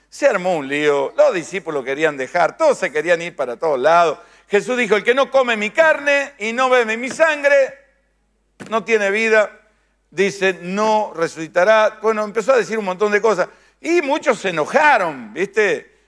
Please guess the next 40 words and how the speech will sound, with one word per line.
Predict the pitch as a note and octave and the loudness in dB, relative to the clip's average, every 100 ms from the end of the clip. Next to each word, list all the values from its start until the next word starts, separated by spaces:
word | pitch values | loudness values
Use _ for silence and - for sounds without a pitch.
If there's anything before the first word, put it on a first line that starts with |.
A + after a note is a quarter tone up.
| _ - | _ -8
Pusieron | D#3 F#3 G3+ F#3+ | -6 -2 0 0
cara | F#3 G3 G3 E3 | 2 4 4 2
de | D3 | 0
tú, | - G#3+ G#3+ | -2 -2 0
de | F3+ | 0
teléfono | C#3 D#3 F3 E3 D#3 | 0 0 0 0 -4
descompuesto, | C#3 D3+ D3 G#3+ G3+ D#3+ | -4 -4 -4 0 0 0
de | D3 | -2
teléfono | D3 E3 D3+ D3+ | -2 -2 -4 -6
ocupado, | C3 D3 F3+ D#3+ C#3+ | -8 -2 2 2 2
¿viste? | D3 C#3+ C3 C3+ B2+ B2+ - - D#3+ | -2 -14 -12 -12 -12 -14 -16 -20 -6
Pusieron | D#3+ F#3 F#3+ G3+ F#3+ | -2 0 0 -2 0
cara | G3+ G3 F3 | 2 2 2
de | D#3 D3+ | 0 0
cara | F#3+ E3+ F#3 | 2 2 4
larga, | A3+ G#3 F3 E3+ E3 | 2 2 0 -4 -2
¿viste? | F3+ F3+ F3 | -2 -4 -4
No | F#3 | -2
le | G3 | -2
gustó | E3 D#3 A#3 | -2 -2 0
nada. | C#4+ C#4+ C4+ | 2 2 0
Y | |
Jesús | A#3 G#3 D#4+ | -4 -4 -6
dijo | E4 A#3 | -8 -6
una | G#3+ G3 | -4 -2
cosa | C#4 C4 G3 | -2 -2 0
que | F3+ | 2
a | |
veces, | A3+ A3+ G3 - - _ | 2 0 -4 -6 -20 _
si | - F3+ | -10 -8
nosotros | D#3+ A#3 A3+ | -2 -2 0
la | F3+ | -2
llegamos | D#3 F#3 G3 | 0 -2 -2
a | E3+ | -6
decir | F#3+ | -4
acá, | E3+ F#3 G3 | -2 2 0
"Uh, | G3 G#3+ F3+ D3 | 0 -4 -2 -4
hermano, | D3 F#3+ F#3+ D#3+ | -4 -4 -2 -4
¿dónde | F3+ E3+ | -6 -8
está?". | D#3 D#3+ - | -4 -4 -4